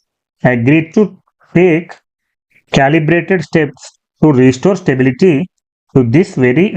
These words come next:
important relationship. The prime ministers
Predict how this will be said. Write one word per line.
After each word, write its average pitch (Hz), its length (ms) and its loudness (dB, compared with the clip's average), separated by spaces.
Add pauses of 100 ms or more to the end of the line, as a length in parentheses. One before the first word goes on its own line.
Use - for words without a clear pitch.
important 139 520 -2 (140)
relationship. 123 640 0 (1080)
The 143 80 -2 (100)
prime 151 260 -2
ministers 170 440 -2